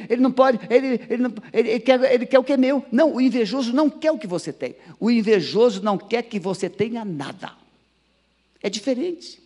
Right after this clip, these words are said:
O que incomoda o invejoso é você ter, mas ele não quer.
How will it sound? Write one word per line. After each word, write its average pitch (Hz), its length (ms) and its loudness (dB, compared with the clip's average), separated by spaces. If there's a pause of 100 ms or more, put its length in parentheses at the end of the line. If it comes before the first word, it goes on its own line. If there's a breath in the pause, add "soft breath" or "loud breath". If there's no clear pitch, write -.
(1000 loud breath)
O 262 160 4
que 320 180 -2
incomoda 302 680 6
o - 20 4
invejoso 254 560 4
é 302 40 8
você 311 320 4
ter, 349 360 8 (320 loud breath)
mas 180 160 2
ele 302 120 6
não 392 120 6
quer. 339 440 6